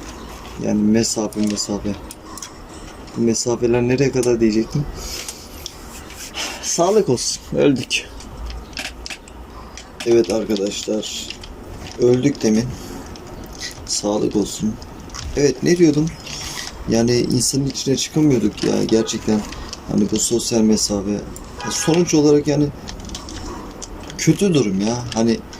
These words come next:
bunu yapmasam bile hani insanın psikolojisi bozulabiliyor. Düşünsene yani sevdiğine sarılamıyorsun misal. Yani, yani şöyle diyeyim size.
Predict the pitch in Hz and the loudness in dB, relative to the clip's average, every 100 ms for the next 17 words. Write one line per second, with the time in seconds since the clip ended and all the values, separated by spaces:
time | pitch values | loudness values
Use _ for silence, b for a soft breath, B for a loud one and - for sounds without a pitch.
0 | - - 120 143 170 180 180 147 143 131 | -10 -4 4 8 8 6 4 -2 -2 0
1 | 123 131 160 - - - - - 113 - | 2 4 2 -2 -12 -12 -14 -4 0 0
2 | - 127 139 143 - - 139 127 127 123 | 0 0 2 0 0 0 0 2 -2 -2
3 | 117 127 120 120 95 - - - - - | 0 0 4 4 2 -2 -10 -10 -10 -12
4 | - - - - - 123 - 151 180 139 | -10 -10 -12 -12 -8 -4 -2 2 2 4
5 | 113 104 104 - 131 120 120 127 123 - | 2 2 2 0 2 2 2 -2 -2 -2
6 | 120 139 139 107 - - - - - 208 | 0 0 2 0 -2 -4 -6 -14 -6 -2
7 | - 185 - - - - - - - 104 | -2 -4 -12 -14 -14 -14 -14 -14 -4 2
8 | 107 - - - - - - - - - | 2 0 -8 -12 -12 -12 -14 -14 -14 -14
9 | - - - - - - - - - - | -14 -14 -14 -14 -14 -12 -14 -12 -14 -14
10 | - - - - - - 110 113 123 - | -14 -14 -14 -12 -12 -2 2 4 2 4
11 | 175 165 120 113 107 110 123 180 | 6 6 4 4 2 2 2 2